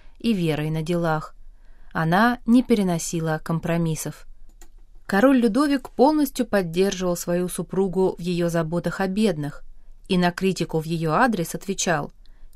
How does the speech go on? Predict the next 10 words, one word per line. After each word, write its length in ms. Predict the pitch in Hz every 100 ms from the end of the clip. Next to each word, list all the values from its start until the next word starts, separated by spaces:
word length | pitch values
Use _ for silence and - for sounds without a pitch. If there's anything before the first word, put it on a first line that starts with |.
| -
«Пусть 340 | 247 277 - -
делает, 500 | 160 185 269 262 240 -
что 260 | - 190
хочет, 480 | 175 170 151 - - - - -
главное, 680 | - 170 240 254 196 156 -
чтобы 300 | - - 175
не 100 | 170
продала 440 | 165 165 151 151 190
наш 280 | 185 160
замок». 480 | 151 156 135 131 -